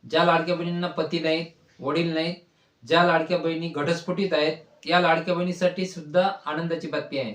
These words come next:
त्यांनी सुद्धा आपली केवायसी करू शकता. आणि ज्या लाडक्या बहिणींना आपली केवायसी पुन्हा करायची असे वाटते, त्यांनी आपली केवायसी पुन्हा करून घ्या-, घ्यायची आहे.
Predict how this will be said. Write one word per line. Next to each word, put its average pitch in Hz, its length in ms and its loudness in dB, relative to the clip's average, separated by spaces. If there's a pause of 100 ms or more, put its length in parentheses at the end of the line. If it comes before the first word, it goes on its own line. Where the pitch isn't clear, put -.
(580)
त्यांनी 165 220 0
सुद्धा 180 320 0
आपली 175 240 2
केवायसी 165 440 0
करू 165 180 -4
शकता. - 360 -6 (760)
आणि 156 160 -2
ज्या 180 240 6
लाडक्या 175 300 4
बहिणींना 175 280 0
आपली 165 260 -2
केवायसी 160 460 -4
पुन्हा 165 300 0
करायची 160 420 0
असे 151 200 -4
वाटते, 160 580 -2
त्यांनी 170 380 -2 (200)
आपली 151 240 -2
केवायसी 156 400 -2
पुन्हा 175 340 -2
करून 165 340 -2
घ्या-, 151 220 0
घ्यायची 151 300 -2
आहे. 110 140 -8